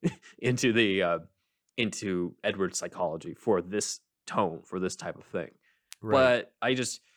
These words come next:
Speaker 1: again, it's one of the really underrated aspects of Batman Forever is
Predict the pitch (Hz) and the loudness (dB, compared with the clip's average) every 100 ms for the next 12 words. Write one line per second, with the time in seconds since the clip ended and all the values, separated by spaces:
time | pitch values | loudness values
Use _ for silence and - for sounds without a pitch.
0 | _ - 139 101 104 101 120 107 104 98 | _ -2 -2 -2 -4 -2 0 2 0 0
1 | 110 113 104 95 98 90 98 123 - - | -2 -2 -4 -4 -4 -4 -4 -4 -8 -14
2 | - - 92 87 82 - _ _ _ _ | -14 -12 -8 -6 -8 -14 _ _ _ _
3 | _ _ 110 113 101 101 92 - 98 107 | _ _ 0 2 2 0 -4 -2 0 2
4 | 85 85 80 - - 98 98 87 82 | 0 -4 -4 -10 -10 -2 -2 -2 -6